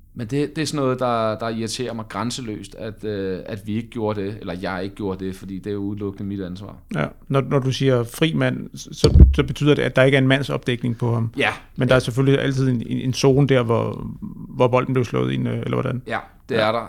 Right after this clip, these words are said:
Speaker 1: Øh, selvfølgelig er zonespillerne, de skulle gerne oftest være fri til at gå på bolden. Øh, og så de her fire, øh, øh, mandmarkører, som vi har,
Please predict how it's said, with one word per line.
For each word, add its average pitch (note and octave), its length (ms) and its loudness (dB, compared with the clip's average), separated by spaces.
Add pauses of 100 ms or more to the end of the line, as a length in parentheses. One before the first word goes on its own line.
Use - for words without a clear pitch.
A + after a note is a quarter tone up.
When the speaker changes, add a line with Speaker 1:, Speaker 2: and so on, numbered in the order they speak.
(120)
Speaker 1:
Øh, G2 480 -2 (140)
selvfølgelig C3+ 420 -2
er A#2+ 60 0
zonespillerne, A#2 720 -4
de A#2 160 -8
skulle A2+ 220 -12 (360)
gerne G#2+ 340 -4
oftest G#2+ 420 -4
være G2 140 -2
fri C3 320 -6
til - 140 -6
at G2+ 100 -6
gå A#2+ 180 -2
på A2+ 100 -16
bolden. A#2 480 -4 (580)
Øh, G#2 360 2
og G2+ 100 -6
så B2 80 -4
de A#2+ 180 -4
her B2 200 0
fire, B2+ 520 -2 (220)
øh, G#2 600 -6 (180)
øh, F2+ 240 -6 (120)
mandmarkører, A2 880 -4
som G2 260 -8
vi F2+ 40 -6
har, A#2+ 340 -6